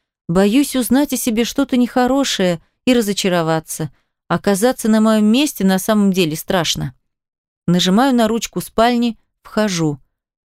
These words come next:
Интерьер невероятный. Нежные цвета, красивая мебель.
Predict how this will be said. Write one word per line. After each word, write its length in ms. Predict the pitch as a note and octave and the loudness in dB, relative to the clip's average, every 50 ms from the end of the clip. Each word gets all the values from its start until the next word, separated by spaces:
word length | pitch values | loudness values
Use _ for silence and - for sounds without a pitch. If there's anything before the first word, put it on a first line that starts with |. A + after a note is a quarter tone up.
| _ - | _ -2
Интерьер 760 | F3 E3 E3 D#3+ - F3+ D#3+ E3 D#3 C#3 E3 F#3+ F#3 F3 E3+ | 0 2 2 2 2 0 0 0 0 0 0 0 0 0 0
невероятный. 1160 | E3 E3+ F3 E3+ E3 F3+ F3 F3 F3 E3+ E3 F3 F3+ F3 E3+ - - E3 E3 E3 D#3+ _ _ _ _ _ _ _ _ _ _ - | 0 0 0 0 0 0 0 0 -2 -2 -2 -4 -4 -6 -6 -8 -8 -8 -8 -10 -12 _ _ _ _ _ _ _ _ _ _ 0
Нежные 540 | E3 F3+ G#3+ B3+ C4 A#3 A3+ A3+ A#3 A#3 | 2 4 4 4 2 2 0 0 0 0
цвета, 640 | A3+ - - - G3 A3 G#3+ - _ - A3+ A3 G3+ E3+ | -2 -4 -6 -6 -4 -4 -6 -4 _ -2 0 0 0 -2
красивая 800 | - - D#3+ E3 E3 - - - A#3 A#3+ A#3 G3+ G#3+ G#3 G#3 G3 | -2 -2 -2 -2 -2 -4 -4 -2 0 0 0 2 2 2 2 2
мебель. 560 | F#3+ F#3 G3+ A3 A#3 A3+ F3+ D#3 E3 D#3 D3 | 2 2 2 2 2 0 0 0 -2 -2 -2